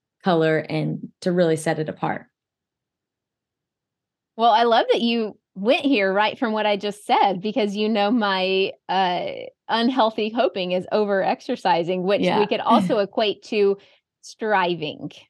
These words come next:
Speaker 1: Mm.
Speaker 2: right? And
Speaker 1: Mm.
Speaker 2: so I, obviously that's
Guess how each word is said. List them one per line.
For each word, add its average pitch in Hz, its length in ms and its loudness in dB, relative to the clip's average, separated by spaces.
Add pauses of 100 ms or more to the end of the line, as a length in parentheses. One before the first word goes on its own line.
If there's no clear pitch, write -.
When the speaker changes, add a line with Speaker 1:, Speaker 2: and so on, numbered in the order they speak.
(340)
Speaker 1:
Mm. 180 80 2
Speaker 2:
right? 156 460 2 (340)
And 190 380 4
Speaker 1:
Mm. 151 100 -2
Speaker 2:
so 185 240 2
I, - 240 0
obviously 190 360 -2
that's 175 220 -2